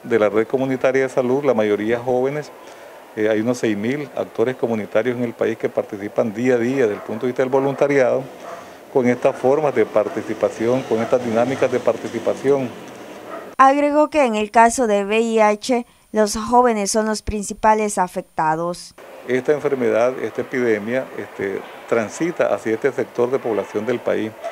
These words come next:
Speaker 1: y eso nos preocupa, pero efectivamente el gobierno, este, los programas sociales que se tienen, eh, los programas que tenemos nosotros desde el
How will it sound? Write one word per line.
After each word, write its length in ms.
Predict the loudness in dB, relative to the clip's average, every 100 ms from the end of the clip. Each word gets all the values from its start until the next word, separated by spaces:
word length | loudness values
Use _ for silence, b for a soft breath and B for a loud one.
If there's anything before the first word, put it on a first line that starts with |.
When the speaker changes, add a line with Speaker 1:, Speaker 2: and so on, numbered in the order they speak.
| B B B -6
Speaker 1:
y 80 |
eso 160 | -2 0
nos 140 | 0
preocupa, 460 | -2 -4 -2 0 0
pero 180 | 2 0
efectivamente 840 | -2 -2 0 2 2 -2 -2 -4 -4 B B B -20 -6
el 140 | -6 0
gobierno, 840 | -2 0 0 0 0 0 -2 -2 -10 -20 -8
este, 280 | -8 -6 -8
los 120 | -6
programas 420 | -4 -2 0 -2
sociales 400 | -6 -4 -4 -2
que 100 | -6
se 120 | -6
tienen, 420 | -6 -4 -2 -2 -6 -12 B B B -20 -4
eh, 220 | 0 2
los 120 | 0
programas 400 | 2 2 2 0
que 80 | -2
tenemos 360 | 0 -2 -2 -2
nosotros 460 | -4 -4 0 0
desde 160 | 2
el 100 | -2